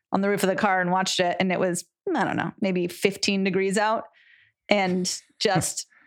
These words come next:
Speaker 1: it was, like, dead of fucking winter. I don't know if it was still in October, but whatever it was, it was freezing. And, um, it was great. It was gorgeous, amazing, like, when you're out
Speaker 2: Mm-hmm.
Speaker 1: in the middle of nowhere, but it was freezing. So.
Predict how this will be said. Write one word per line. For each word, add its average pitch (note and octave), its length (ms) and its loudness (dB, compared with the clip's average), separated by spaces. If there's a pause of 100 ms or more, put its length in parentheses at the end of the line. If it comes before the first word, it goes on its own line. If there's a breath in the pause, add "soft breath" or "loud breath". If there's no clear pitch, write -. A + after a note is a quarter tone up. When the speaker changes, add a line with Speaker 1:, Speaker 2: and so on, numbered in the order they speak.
(280 soft breath)
Speaker 1:
it G#3 80 4
was, G3 160 2
like, F#3+ 160 -2 (180)
dead A3 280 0
of G3+ 100 -2
fucking G3 800 0
winter. G3 440 0
I F#3 120 0
don't A#3+ 160 0
know A3+ 140 0
if - 120 -6
it E3+ 80 -2
was F3 240 -2
still - 320 -2
in F#3 80 0
October, E3+ 400 2
but F3 140 0
whatever G#3+ 380 0
it - 80 -2
was, F3+ 520 -2 (120)
it F#3 80 0
was E3 200 -2
freezing. F3 920 -2
And, F#3 300 0
um, E3+ 460 -2
it G#3 80 0
was G3 180 -2
great. D3 360 -2 (340)
It G3 80 0
was F3+ 160 -2 (400)
gorgeous, F3 560 0
amazing, F3 720 0
like, F3+ 260 -4 (140)
when A3+ 260 0
you're - 100 0
out F3 120 2
Speaker 2:
Mm-hmm. - 20 0
Speaker 1:
in E3+ 80 0
the F#3 60 0
middle F3+ 180 2
of F3+ 60 0
nowhere, F3+ 560 0 (100)
but E3+ 80 2
it E3 60 2
was E3+ 120 -2
freezing. - 480 -2
So. F#3 420 -2